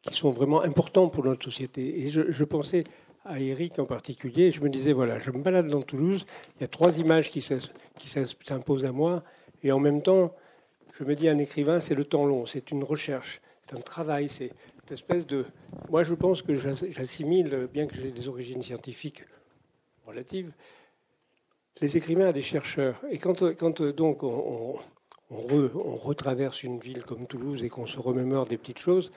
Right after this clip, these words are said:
c'est rien. Mais le travail qu'ils font, eux, avec leur sensibilité, et cetera, cette relecture de, de, de nos, de nos univers, de, et cetera, c'est ça qui est fondamental. Donc, je dirais, le fondamental d'Actes Sud, c'est d'avoir des auteurs,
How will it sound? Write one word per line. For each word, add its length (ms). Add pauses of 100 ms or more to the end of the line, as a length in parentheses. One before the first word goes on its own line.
(120)
c'est 180
rien. 360 (420)
Mais 80
le 100
travail 380
qu'ils 140
font, 300 (120)
eux, 220 (460)
avec 260
leur 120
sensibilité, 880
et 60
cetera, 400
cette 200
relecture 640 (340)
de, 140
de, 200
de 140
nos, 160
de 200
nos 160
univers, 580
de, 80
et 80 (180)
cetera, 320
c'est 160
ça 260
qui 100
est 40
fondamental. 640
Donc, 200 (220)
je 100
dirais, 360 (240)
le 100
fondamental 600
d'Actes 260
Sud, 260
c'est 120
d'avoir 220
des 160
auteurs, 360